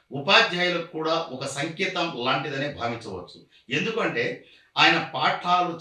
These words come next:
చెప్పిన తీరు, ఇంగ్లీషు నేర్పిన విధానం, హిందీ భాషపై తనకున్న మక్కువను చెబుతూనే, రోజు ఒక పదం నేర్చుకుంటే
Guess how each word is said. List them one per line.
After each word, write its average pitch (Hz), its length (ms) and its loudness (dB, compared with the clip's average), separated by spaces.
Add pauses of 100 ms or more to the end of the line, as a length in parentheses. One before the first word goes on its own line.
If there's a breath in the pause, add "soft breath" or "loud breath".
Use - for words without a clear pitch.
చెప్పిన 147 300 -2
తీరు, 139 540 -4 (260)
ఇంగ్లీషు 196 540 -2 (440)
నేర్పిన 143 580 0
విధానం, 139 540 2 (580 soft breath)
హిందీ 185 360 2
భాషపై 156 480 -2
తనకున్న 139 480 -4
మక్కువను 147 680 -2 (120)
చెబుతూనే, 151 560 -6 (400 soft breath)
రోజు 220 320 4
ఒక 190 320 0
పదం 165 400 -4 (100)
నేర్చుకుంటే - 880 -2